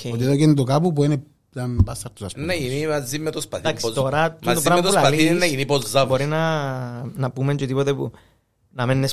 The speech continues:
Speaker 3: spoiler, επειδή είναι εκατόν ενενήντα εφτά χρόνια πριν την Daenerys το πράγμα,
Speaker 2: Και
Speaker 3: οπότε,
Speaker 2: και ακόσια χρόνια.
Speaker 3: ναι,
Speaker 1: Ε,
Speaker 3: πόσον,
Speaker 1: λίγο πιο λίγο, άμεσα.
Speaker 2: Ναι, ε,
Speaker 3: πο-,
Speaker 2: κάπου
Speaker 1: κάπου
Speaker 2: τσάμε,
Speaker 1: τσάμε.
Speaker 2: κάπου.
Speaker 3: πόσον, όχι ρε, φορά το
Speaker 2: Ναι, ναι.
Speaker 3: εκατόν ενενήντα εφτά, πρώτο επεισόδιο.
Speaker 2: Ναι.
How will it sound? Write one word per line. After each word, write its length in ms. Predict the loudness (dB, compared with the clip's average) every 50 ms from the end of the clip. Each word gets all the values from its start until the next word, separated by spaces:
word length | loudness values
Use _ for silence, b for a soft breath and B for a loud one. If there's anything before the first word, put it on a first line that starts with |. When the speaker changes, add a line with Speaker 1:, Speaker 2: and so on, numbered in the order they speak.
| -2
Speaker 3:
spoiler, 360 | 2 2 2 4 2 2 0 -2 -4
επειδή 240 | -6 -4 -2 -2 0
είναι 80 | 0 0
εκατόν 220 | 0 0 -2 -2
ενενήντα 200 | -2 -2 -2 -4 -6
εφτά 180 | -6 -6 -8
χρόνια 340 | -10 -8 -8 -8 -6 -6 -6
πριν 320 | -6 -4 -4 -2 -2 -2 -2
την 100 | 0 0
Daenerys 260 | 0 -2 -2 -4 -6
το 80 | -6 -6
πράγμα, 360 | -6 -6 -6 -4 -4 -6 -6 -8 -12 _ _ _ _
Speaker 2:
Και 120 | -4 -2 -2
Speaker 3:
οπότε, 180 | -2 -4 -6 -8 -4
Speaker 2:
και 100 | -2 -2
ακόσια 260 | 0 0 -2 -4 -6
χρόνια. 360 | -8 -10 -12 -12 -12 -12 -12
Speaker 3:
ναι, 160 | -8 -8 -6 -6
Speaker 1:
Ε, 40 | -6
Speaker 3:
πόσον, 640 | -8 -6 -2 -2 0 0 0 0 0 0 0 -2 -6 -8
Speaker 1:
λίγο 260 | -4 0 2 2 4
πιο 100 | 4 2
λίγο, 280 | 2 0 0 -2 -2 -4
άμεσα. 340 | -4 -4 -6 -8 -10 -8 -8
Speaker 2:
Ναι, 60 | -8
ε, 60 | -6 -6 -8 -8 -6 -6 -4
Speaker 3:
πο-, 40 | -4
Speaker 2:
κάπου 100 | -2 0
Speaker 1:
κάπου 220 | 0 0 0 0
Speaker 2:
τσάμε, 220 | -2 -2 -2 -2 -4
Speaker 1:
τσάμε. 160 | -6 -6 -6 -4
Speaker 2:
κάπου. 140 | -2 -2 -2
Speaker 3:
πόσον, 540 | -2 -4 -4 -4 -4 -4 -4 -6 -8 -10 -10
όχι 120 | -8 -4 -2
ρε, 100 | -2 -2
φορά 160 | 0 0 0
το 60 | 0
Speaker 2:
Ναι, 60 | 0 0
ναι. 80 | 0
Speaker 3:
εκατόν 200 | 0 0 0 -2
ενενήντα 220 | -2 -4 -4 -6 -6
εφτά, 340 | -8 -8 -8 -8 -6 -6
πρώτο 240 | -4 -2 -2 0 0
επεισόδιο. 360 | 0 -2 -2 -2 -2 -2 -2
Speaker 2:
Ναι. 100 | -4 -6